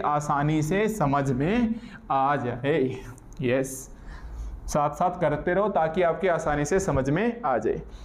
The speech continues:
मतलब ये भी हमारे पास कुल मिला के क्या है भाई, general equations of a motion है। मैं पहले लिखना भूल गया भाई, आपने जहाँ equation one लिखा था ना और equations two,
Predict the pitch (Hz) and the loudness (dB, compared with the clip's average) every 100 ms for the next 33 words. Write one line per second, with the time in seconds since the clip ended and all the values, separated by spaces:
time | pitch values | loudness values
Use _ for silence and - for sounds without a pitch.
0 | - - 180 226 185 196 214 269 233 190 | -4 0 2 2 4 2 2 2 2 2
1 | 196 214 233 226 226 233 214 202 202 220 | 2 2 0 2 2 4 4 2 2 0
2 | 220 214 202 165 - 151 135 156 165 185 | 2 2 2 2 -2 -2 2 4 4 4
3 | 165 147 139 165 151 143 143 226 240 - | 2 2 2 2 2 0 2 0 0 -2
4 | 143 131 127 131 131 147 147 147 160 156 | 0 0 2 0 2 0 2 2 2 2
5 | 143 139 160 160 147 156 185 208 214 - | -2 0 0 2 4 4 4 2 -2 -12
6 | - - 165 165 190 165 151 185 185 175 | -14 -4 -2 0 0 2 2 2 2 0
7 | 175 196 170 165 185 185 190 196 208 226 | 2 0 2 2 2 0 0 0 2 0
8 | 220 - - - - - - - - - | -2 -8 -12 -18 -14 -12 -12 -12 -14 -16
9 | - - 160 160 156 156 151 165 160 156 | -12 0 2 2 2 0 2 0 0 0